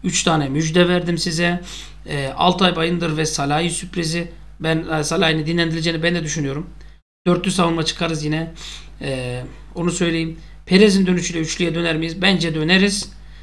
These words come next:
Ama zor maçlara, nispeten zor maçları geride bıraktık gibi durduğu için bence dörtlüyle biraz daha devam ederiz gibi duruyor.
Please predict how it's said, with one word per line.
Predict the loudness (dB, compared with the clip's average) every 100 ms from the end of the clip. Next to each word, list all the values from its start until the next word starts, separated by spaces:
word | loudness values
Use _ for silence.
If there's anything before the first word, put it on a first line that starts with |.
| -20 _ _ _ _ _ 2
Ama | 6 8 8 6 -6 -16 -18 -16 -10
zor | 0 6 8
maçlara, | 8 6 4 4 2 2 -2 -10 0
nispeten | 4 4 4 2 2 2
zor | 4 4
maçları | 4 2 0 -4
geride | -2 -2 -2 -2
bıraktık | -2 -4 -8 -8
gibi | -8 -6
durduğu | -6 -2 0
için | 0 -2 -4 -10 -18 -18 -20 -20 _
bence | 4 4 4 2 0
dörtlüyle | -2 -2 -4 -2 -2
biraz | 0 -2 0
daha | 0 0
devam | -2 -2
ederiz | -4 -6 -4
gibi | -4 -4 -4
duruyor. | -2 -2 -4